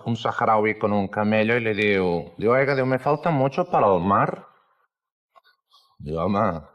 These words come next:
diu, "unos dos mil quinientos kilómetros". Diu, "Ostras, vaya playón, Tito". ¿Saben aquel que dice que es un tío que iba por el desierto con una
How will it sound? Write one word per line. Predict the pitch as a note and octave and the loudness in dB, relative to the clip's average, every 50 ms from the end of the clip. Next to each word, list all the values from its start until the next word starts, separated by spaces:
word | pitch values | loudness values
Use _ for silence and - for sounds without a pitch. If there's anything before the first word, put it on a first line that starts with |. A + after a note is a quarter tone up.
| _ _ _ _ _ _ _ _ _ _ _ _ _ _ _ | _ _ _ _ _ _ _ _ _ _ _ _ _ _ _
diu, | - F2 A2 B2 | -6 -4 -2 0
"unos | C3 D3 D3+ C3+ C3+ | 2 2 0 0 0
dos | D3 D3+ C#3 C3 C#3+ | -2 -2 -2 0 0
mil | D3+ D3+ C#3+ C#3 - | 0 0 0 -2 -2
quinientos | - C#3+ D3 D3 C#3+ C#3+ C#3 - C#3+ C3+ - - | -4 -2 0 0 0 0 -2 -2 -4 -4 -6 -4
kilómetros". | - C3 A#2 A#2+ B2+ C#3 C3 B2 A2 - F2+ E2+ D#2+ D2+ C#2 C2 - - - - - _ - - - - | -2 0 2 2 2 2 2 2 0 0 2 2 2 2 0 -2 -6 -12 -20 -20 -20 _ -20 -20 -18 -12
Diu, | - D#2 D#2+ | -8 -4 -4
"Ostras, | F2 F#2+ F#2+ - - A2+ G2 E2+ | -4 -4 -4 -4 -2 -2 -2 -2
vaya | E2 G2+ A#2 A#2 A2+ A2 A2+ | -2 -2 0 0 -2 -2 -2
playón, | G#2+ G#2 G2 G2 G#2 G#2+ G#2 E2+ D2+ | -2 -2 0 0 0 0 0 -2 -2
Tito". | - F#2+ G#2+ G#2 - - D2 C#2+ - - _ _ _ _ _ _ _ _ | -4 -4 -6 -4 -4 -4 -4 -4 -6 -8 _ _ _ _ _ _ _ _
¿Saben | - - - A#2+ B2 C3+ D3 | -8 -4 -2 0 2 2 2
aquel | D3 B2 D3 C#3+ C#3 | 2 2 0 0 0
que | - D#3+ | 0 -2
dice | D3+ C#3 D#3 C#3+ | -2 -2 -2 -2
que | D3 | -2
es | C#3 C#3+ | -2 -2
un | C#3+ C3+ B2 | -4 -4 -2
tío | D3+ C#3+ C#3 D3 D3+ - | 2 4 4 4 2 2
que | - D3+ | 0 2
iba | C#3+ C3+ B2+ - | 2 2 2 0
por | C3+ A#2+ | 0 0
el | A#2+ A#2 | 0 0
desierto | A2+ A#2+ A#2+ - C#3 C3 A#2+ A#2 - C#3 - | -2 -4 -4 0 0 0 0 -2 -4 -8 -6
con | - C3 A#2+ | -6 -6 -6
una | A#2 A2+ A2+ A#2 A2+ G#2+ G#2 G2+ - | -4 -4 -2 -2 -2 -2 -4 -6 -8